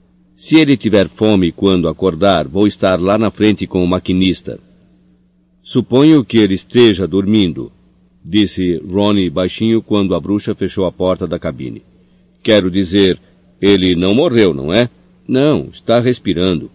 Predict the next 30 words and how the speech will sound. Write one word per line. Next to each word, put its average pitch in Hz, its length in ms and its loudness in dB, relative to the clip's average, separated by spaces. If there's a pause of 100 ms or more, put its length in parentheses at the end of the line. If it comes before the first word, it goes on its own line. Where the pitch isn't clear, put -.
(340)
sussurrou 95 760 0
Hermione, 98 480 0 (300)
pegando 104 440 2
o 87 40 0
bolo 95 320 2
de 85 120 -8
caldeirão 95 560 0
que 92 180 -2
Harry 90 540 0
lhe 87 160 -6
passava. 62 520 -6 (1300)
Talvez 139 320 4
o 117 140 6
professor 107 480 2
Lupin 104 380 2 (120)
não 107 220 4
fosse 101 640 4
uma 98 240 4
ótima 90 400 2
companhia, 85 640 0 (360)
mas 98 300 2
sua 120 200 4
presença 92 480 2
na 87 100 -2
cabine 90 380 0
dos 82 160 -4
garotos 107 440 4
tinha 104 300 4
suas 87 260 0
vantagens. 73 720 -4